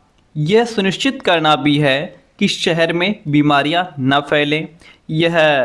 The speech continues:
स्कूल स्थापित करता है, कौन? नगर निगम, और उन्हें चलाता भी है। शहर में दवाखाने, अस्पताल भी चलाता है।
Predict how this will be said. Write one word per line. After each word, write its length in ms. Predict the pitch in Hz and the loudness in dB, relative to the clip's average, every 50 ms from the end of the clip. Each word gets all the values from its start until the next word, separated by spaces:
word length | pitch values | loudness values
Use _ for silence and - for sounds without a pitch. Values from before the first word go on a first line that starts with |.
| 110 - - - - - | -2 -4 -10 -10 -8 -6
स्कूल 380 | 156 156 - - 196 196 196 190 | -6 -6 -4 -2 0 0 2 0
स्थापित 460 | - - - 175 - - 180 - - | -2 -2 -4 -4 -2 -2 -4 -2 0
करता 300 | 180 175 147 - 180 175 | -2 -2 0 0 0 0
है, 260 | 185 190 214 220 - - | 0 -2 -4 -6 -4 0
कौन? 280 | 175 180 185 202 214 - - - - 151 | 2 2 2 0 -2 -6 -12 -8 -2 0
नगर 300 | 147 147 147 151 160 165 | 2 2 2 2 2 0
निगम, 340 | 160 165 156 165 170 196 190 - _ _ - - - - - _ - | 0 0 -2 -2 -2 -4 -8 -14 _ _ -20 -20 -20 -20 -20 _ -2
और 220 | - 160 175 196 196 | 2 4 4 4 2
उन्हें 400 | - - 180 180 208 220 214 - | 0 0 0 0 0 0 -2 -2
चलाता 440 | - 156 143 127 120 110 120 117 | -2 0 2 2 0 0 0 -2
भी 240 | 113 107 110 101 98 | -2 -2 -4 -4 -4
है। 160 | 98 98 - - - _ _ _ _ | -4 -6 -8 -14 -20 _ _ _ _
शहर 440 | - - - 196 180 180 202 208 208 | -12 -6 -4 -2 0 2 2 2 2
में 320 | 202 208 208 208 196 - - - | 2 0 -2 -2 -4 -6 -6 -4
दवाखाने, 880 | 147 135 139 139 143 147 147 - - 156 147 147 151 151 156 156 151 - - | -2 0 2 2 2 2 0 0 0 -2 0 0 0 0 -2 -2 -4 -4 -6
अस्पताल 480 | 139 - - - 123 131 131 135 147 | -6 -6 -4 -6 -2 -2 -2 -2 0
भी 100 | 143 151 | -2 -2
चलाता 460 | 147 156 151 147 147 147 151 156 151 | 0 0 0 0 0 0 0 0 0
है। 340 | 151 151 151 143 151 - - | 0 0 -2 -2 -4 -8 -18